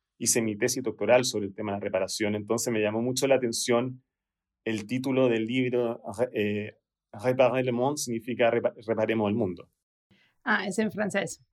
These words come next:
Speaker 1: Sí.
Speaker 2: ¿Pero puede ser que el libro sea de, de Alexandre Jeffen? ¿O hay varios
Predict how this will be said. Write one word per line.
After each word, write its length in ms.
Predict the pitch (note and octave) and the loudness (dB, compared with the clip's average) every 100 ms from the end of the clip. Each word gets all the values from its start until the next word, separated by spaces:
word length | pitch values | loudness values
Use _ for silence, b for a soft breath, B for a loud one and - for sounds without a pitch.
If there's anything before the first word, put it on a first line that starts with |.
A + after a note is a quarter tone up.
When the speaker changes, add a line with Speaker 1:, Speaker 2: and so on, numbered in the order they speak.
| _ _ _ _ | _ _ _ _
Speaker 1:
Sí. 220 | - G#2+ F2+ - _ _ _ _ | 0 0 0 -8 _ _ _ _
Speaker 2:
¿Pero 220 | - A#3+ B3 | -4 -2 2
puede 180 | F4+ | 2
ser 180 | F#4 D#4 | 4 2
que 100 | D4 | 2
el 80 | C#4 | 0
libro 340 | C#4+ D#4 D#4 | 0 4 4
sea 320 | D#4 D4+ D4 D4 | 4 4 4 4
de, 440 | B3+ A3+ A3 G#3+ | 4 6 4 0
de 320 | C4 A3 A3+ A#3 | -8 0 0 2
Alexandre 840 | A3+ A3+ A3 - C#4 C#4 B3 A3+ | 0 0 -4 4 6 6 4 0
Jeffen? 680 | F3 B3+ E4 - D#4+ A#3 A3+ - _ _ _ _ _ _ _ _ _ _ - | 2 0 2 6 6 6 -2 -6 _ _ _ _ _ _ _ _ _ _ -6
¿O 220 | G3 - | 0 6
hay 180 | G#3 G#3+ | 8 8
varios 580 | G3+ G3 F#3 G3 - | 8 6 2 -2 -4